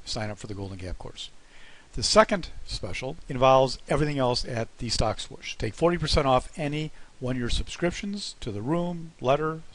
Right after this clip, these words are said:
swing letter, or any of the specialty classes you see listed, or to a live mentorship with Melissa. For those of you opting for the Golden Gap course special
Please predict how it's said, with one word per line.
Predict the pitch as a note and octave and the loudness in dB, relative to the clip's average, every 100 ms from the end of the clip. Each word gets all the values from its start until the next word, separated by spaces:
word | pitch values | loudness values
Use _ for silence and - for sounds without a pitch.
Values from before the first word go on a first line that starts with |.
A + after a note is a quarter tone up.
| - - - - - | -16 -12 -12 -12 -12
swing | - D#3 D#3 | -6 -6 -2
letter, | D#3 E3 D#3+ - - - - | -4 -4 -10 -16 -20 -20 -12
or | B2+ B2+ | -10 -4
any | C#3+ D#3 | -2 0
of | C#3+ | 0
the | |
specialty | A#2+ - C#3 C3+ B2 | -2 -4 -4 -2 -2
classes | - C3 C3 B2+ A2+ | 2 2 2 -4 -4
you | A2+ | -2
see | C3+ | -2
listed, | B2 A#2 C3 - | -2 -4 -6 -6
or | F#3 F3+ D3+ A#2+ B2 - - - | 0 4 6 4 0 -10 -12 -6
to | C#3+ | -4
a | |
live | A2+ A#2+ B2+ | 2 4 4
mentorship | A#2 A2+ A2 G#2+ A#2+ A2 | 0 -4 -6 -6 -6 -4
with | G#2+ - | -6 -6
Melissa. | G#2 G2 F#2 - - - - - _ - _ _ - - _ - - - | -8 -6 -6 -8 -12 -18 -20 -20 _ -20 _ _ -20 -20 _ -20 -20 -6
For | - | 2
those | C3+ C3+ C#3 | 6 6 6
of | C#3 | 4
you | C3+ C3+ - | 4 0 -2
opting | D3 B2 - C#3 B2+ | 2 2 2 -6 -6
for | - C3 C3 C3 C#3+ | 0 2 2 0 -4
the | |
Golden | A#2 A#2+ A#2 | -2 -2 -2
Gap | A2 B2+ B2+ | 0 2 2
course | - D#3 C3+ - | 0 0 2 0
special | - - D#3 - G3 | -2 0 0 0 -6